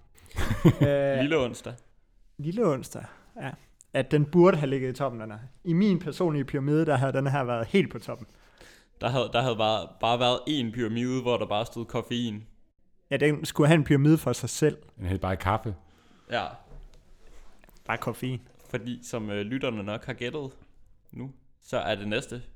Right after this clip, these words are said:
Speaker 3: øh, kosttilskud på listen, det er koffein. Rune, fortæl om, øh, din store kærlighed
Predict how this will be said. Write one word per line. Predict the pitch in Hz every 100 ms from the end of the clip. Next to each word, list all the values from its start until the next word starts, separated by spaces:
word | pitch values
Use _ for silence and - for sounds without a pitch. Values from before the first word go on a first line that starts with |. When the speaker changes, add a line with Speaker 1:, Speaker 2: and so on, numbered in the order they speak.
| -
Speaker 3:
øh, | - - -
kosttilskud | 139 139 - 123 123
på | 117
listen, | 110 127 120 110
det | 113
er | 107 117
koffein. | - 101 113 117 104 95 - _ _ _ _ _ - _ _ - _ _ _ _ -
Rune, | 139 147 131 -
fortæl | - 147 135
om, | 113 104
øh, | 101 104
din | 104
store | 107 127 123
kærlighed | 131 117 123 117